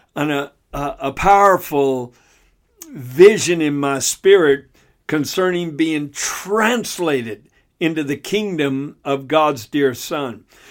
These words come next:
To be translated means to be removed from one place to another in a moment of time.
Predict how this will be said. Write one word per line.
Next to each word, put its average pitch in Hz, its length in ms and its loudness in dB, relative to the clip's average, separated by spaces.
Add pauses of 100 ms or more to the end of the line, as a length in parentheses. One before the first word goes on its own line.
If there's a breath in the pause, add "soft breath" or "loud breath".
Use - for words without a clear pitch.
(160 loud breath)
To 165 80 -4
be 190 120 4
translated 175 760 -2
means 160 400 -6
to 143 100 -12
be 147 140 2
removed 156 600 0
from 139 380 -4
one 180 280 -2
place 170 360 -4
to 170 140 -6
another 139 420 0
in 147 260 -8
a 135 60 -6
moment 151 440 -2
of - 140 -10
time. 123 380 -10